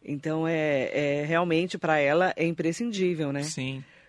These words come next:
Speaker 1: Porque quando a gente lida com dados, principalmente ela que trabalha muito com informações de prefeituras, de governos do estado, governo federal, você, é, o, o dado dessa pessoa,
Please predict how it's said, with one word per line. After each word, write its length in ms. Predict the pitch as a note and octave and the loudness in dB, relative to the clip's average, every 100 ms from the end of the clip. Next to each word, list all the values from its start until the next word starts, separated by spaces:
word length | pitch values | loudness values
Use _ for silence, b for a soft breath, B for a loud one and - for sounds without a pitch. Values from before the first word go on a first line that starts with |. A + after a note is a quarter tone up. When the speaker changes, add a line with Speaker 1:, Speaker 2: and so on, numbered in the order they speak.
| _ | _
Speaker 1:
Porque 460 | - C#3+ - D3+ C3 | -10 -8 -2 0 0
quando 220 | - G3 | 0 -2
a 40 | A3+ | -2
gente 220 | G#3+ F3 | -2 2
lida 220 | E3 D#3 | 4 4
com 140 | E3 D3 | 0 2
dados, 300 | C#3+ C3 - | 2 2 -2
principalmente 460 | F3 E3 D#3+ D#3+ | -6 -2 -2 -2
ela 120 | D3+ | -4
que 60 | D3 | -2
trabalha 320 | D#3 D3+ D3 | 0 2 0
muito 280 | D3+ E3 E3+ | 0 -4 -4
com 260 | - D#3 C#3+ B B - | -2 0 -2 B B -14
informações 580 | C#3 D#3 D3 D3 D#3 D3 | -8 -2 -2 0 -2 -4
de 80 | C#3+ | -4
prefeituras, 800 | C#3+ C#3 C3 D3 C#3+ C#3+ C#3+ | -6 -8 -8 -6 -4 -4 -4
de 80 | C3 | -4
governos 520 | C3+ C#3+ C#3+ D3 C#3 | -4 -4 -4 -4 -6
do 60 | C3 | -8
estado, 600 | - C3 B2+ C#3+ C#3 B2 | -6 0 2 2 -2 -4
governo 320 | C#3 C#3 C#3+ | -6 -6 -6
federal, 600 | C#3 C#3+ C3+ C#3 D#3+ C#3 B B B B B B | -6 -4 -4 -2 -2 -4 B B B B B B
você, 680 | D#3 D#3+ - E3 D#3+ D#3 C#3+ - | -2 0 2 4 6 4 4 2
é, 220 | D3 C#3 | 2 2
o, 120 | C3+ C#3 - | 0 -4 -6
o 100 | E3 | -6
dado 480 | D#3+ C#3+ F3 C4+ A3+ | -4 0 0 0 -2
dessa 260 | D#3+ - D#3+ | 0 0 -4
pessoa, 720 | D3+ - - F3 F3+ C#3+ | -6 -6 0 2 2 0